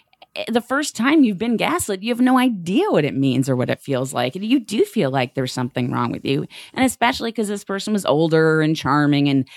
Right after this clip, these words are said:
helped you through something. Yeah, I've been there. And, um, I did realize later that it was abusive.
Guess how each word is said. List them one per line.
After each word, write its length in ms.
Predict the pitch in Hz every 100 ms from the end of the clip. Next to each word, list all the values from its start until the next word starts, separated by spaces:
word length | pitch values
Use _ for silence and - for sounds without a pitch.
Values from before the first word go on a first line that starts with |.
| -
helped 400 | - 170 160 -
you 120 | 156 139
through 180 | 156
something. 520 | 143 160 165 190 190 175 _ _
Yeah, 460 | 190 277 440 440 -
I've 180 | 165 226
been 200 | 254 285
there. 360 | 220 110 139 - _ _ -
And, 360 | 165 165 160
um, 320 | 170 170 180
I 140 | 139 156
did 180 | 147 139
realize 380 | 151 156 165
later 240 | 131 127 151
that 140 | 170
it 80 | 185
was 160 | 202 226
abusive. 640 | 214 392 - - -